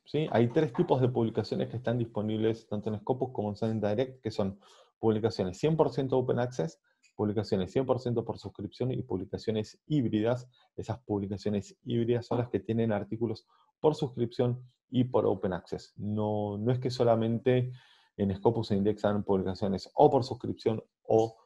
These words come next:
de, de Open Access, ¿sí? Está todo tipo de, de publicación. No es un requerimiento, por ejemplo, ser o cien por ciento de suscripción o ser por, o ser cien por, cien por ciento de, de Open Access,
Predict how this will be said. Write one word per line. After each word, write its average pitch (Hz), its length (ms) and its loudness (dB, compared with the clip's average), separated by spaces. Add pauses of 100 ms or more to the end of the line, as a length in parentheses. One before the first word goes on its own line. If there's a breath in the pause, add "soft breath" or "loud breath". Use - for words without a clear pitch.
(220 soft breath)
de, 87 440 0
de 98 100 2
Open 95 320 2
Access, - 320 -10
¿sí? 117 320 -6
Está - 380 -4
todo 139 260 6
tipo 127 320 2
de, 95 220 0
de 95 140 0
publicación. 98 760 -2 (380 loud breath)
No 135 260 6
es 170 260 4
un 139 120 2
requerimiento, 127 1000 4 (680 loud breath)
por 110 180 8
ejemplo, 123 400 4
ser 123 340 4
o 107 80 2
cien 170 180 6
por 165 120 4
ciento 135 240 0
de 123 40 2
suscripción 123 640 0
o 101 100 -2
ser 113 200 2
por, 107 120 2 (320)
o 98 120 -2
ser 113 300 2
cien 113 280 0
por, 104 180 -4
cien 117 240 0
por 104 140 0
ciento 110 460 0 (360)
de, 90 360 -2
de 92 140 2
Open 92 300 2
Access, - 440 -10